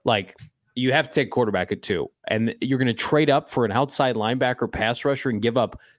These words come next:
future ones and twos. That, I mean, unless, unless you, unless your head coach, who played linebacker, he was an inside linebacker, but he's, he's worked with Nick Bosa, he's seen elite pass rushers,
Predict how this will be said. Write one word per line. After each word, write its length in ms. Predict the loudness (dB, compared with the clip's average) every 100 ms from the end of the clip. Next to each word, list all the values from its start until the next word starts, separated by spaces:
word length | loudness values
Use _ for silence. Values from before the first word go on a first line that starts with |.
| -6
future 360 | -4 0 0
ones 400 | 2 2 0 0
and 180 | -2 -2
twos. 460 | 0 0 0 -2 -6 _ _ _ 0
That, 200 | 0 2
I 60 |
mean, 400 | 0 0 -2 -4 -12 _ _ -6 -6 -2
unless, 400 | 2 2 0 -2
unless 500 | 0 2 4 2 -2 -4
you, 180 | -4 -2
unless 360 | 0 0 0 2
your 100 | 2
head 200 | 2 2
coach, 380 | 2 2 0
who 200 | -2 -2
played 260 | -2 0 2
linebacker, 520 | 2 0 -2 -4 -2
he 60 | -2
was 120 | 0
an 80 | 0
inside 320 | 0 0 -2
linebacker, 520 | -4 -6 -6 -6 -4
but 120 | -4
he's, 240 | -2 -6 -8
he's 260 | -8 -6
worked 240 | -2 -2 -2
with 160 | -2
Nick 160 | 0 0
Bosa, 420 | 2 2 2 -2
he's 180 | -2 -2
seen 180 | 0 0
elite 240 | 0 0
pass 300 | 2 0 0
rushers, 400 | -2 -4 -4 -6